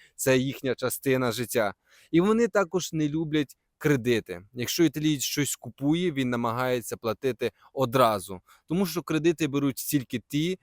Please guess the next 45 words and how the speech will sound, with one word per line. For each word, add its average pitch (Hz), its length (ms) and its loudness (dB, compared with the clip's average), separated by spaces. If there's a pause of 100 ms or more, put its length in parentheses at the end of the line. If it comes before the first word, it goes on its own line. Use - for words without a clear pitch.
(300)
е, 113 580 2
хто 156 340 2
мають 131 260 0
купувати, 120 460 -4
наприклад, 110 360 -4
житло. 107 460 -2 (460)
А 104 400 2
живуть 117 340 -4
вони 131 180 0
всі 131 240 -6
в 131 60 -2
одному 113 360 -2
будинку, 101 540 -6
тому 123 400 -6 (160)
їм 113 300 -10
це 107 180 -6
не 101 140 -10
потрібно. 90 440 -12 (220)
І 139 100 0
також, 247 560 6
е, 185 320 8
італійці 180 420 0
живуть 160 360 0
сьогоднішнім 156 920 -2
днем. 139 440 4
Вони 202 220 4
можуть 214 320 2
економити 190 560 2
на 180 120 8
великому, 185 680 4
але 147 240 2
не 170 160 2
відмовляються 160 840 4
від 139 160 -8
хорошого 117 580 -2
вина, 110 380 -2
смачного 131 720 -2
сиру 151 500 2
чи 113 180 -2
вечері 113 720 -2
з 101 60 -12
друзями 107 460 -4
в 98 40 -4
якомусь 104 400 -8
ресторані. 98 680 -4